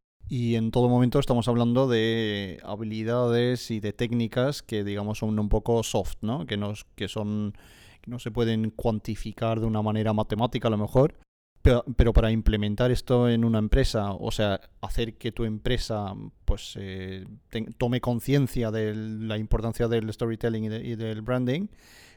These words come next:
¿cómo un poco convences a tus compañeros, a tus jefes? ¿Cómo s-, consigues un sponsor? Porque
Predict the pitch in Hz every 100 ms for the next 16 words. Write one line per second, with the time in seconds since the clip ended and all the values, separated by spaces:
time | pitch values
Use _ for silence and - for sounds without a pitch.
0 | - - 117 120 131 127 113 - - 120
1 | - 120 - 113 110 120 117 - 120 110
2 | 110 - - 113 113 110 123 120 120 120
3 | 113 113 - - 120 - 123 117 117 -
4 | 117 117 - 123 - 110 120 107 113 107
5 | - 131 123 123 123 120 95 110